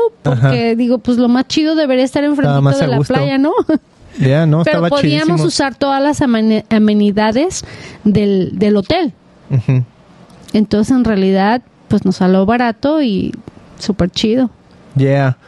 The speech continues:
Speaker 2: Me sentí así como que bien, oh, estuvo muy padre esa ida a Hawái.
Speaker 1: Lo,
Speaker 2: Y
Speaker 1: lo único que, que me dis-, mm, me molestó es que yo no sabía que los Cheerios me hacían daño, me inflamaban el estómago.
Speaker 2: Ah.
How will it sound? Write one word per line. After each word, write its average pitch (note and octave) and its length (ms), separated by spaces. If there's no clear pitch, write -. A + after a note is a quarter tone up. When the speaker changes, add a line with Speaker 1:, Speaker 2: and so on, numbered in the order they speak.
Speaker 2:
Me D3 160
sentí D#3 280
así F#3+ 140
como G#3+ 280
que F#3 100
bien, E3 500
oh, C#3+ 220
estuvo F3 300
muy F#3 160
padre C3+ 400
esa C#3+ 260
ida C#3 320
a B2+ 40
Hawái. C3+ 520
Speaker 1:
Lo, C#4+ 280
Speaker 2:
Y C#4 80
Speaker 1:
lo C#4+ 160
único E4+ 340
que, C#4 380
que G#3 440
me G#3+ 240
dis-, G3+ 240
mm, G3+ 560
me G3+ 100
molestó G3+ 440
es A#3+ 160
que C4+ 140
yo B3 100
no B3+ 140
sabía A3 320
que B3+ 100
los A#3 220
Cheerios B3+ 580
me A3+ 140
hacían G#3+ 320
daño, A3+ 280
me A#3 120
inflamaban F#3+ 520
el G3+ 120
estómago. G3 580
Speaker 2:
Ah. C#3 240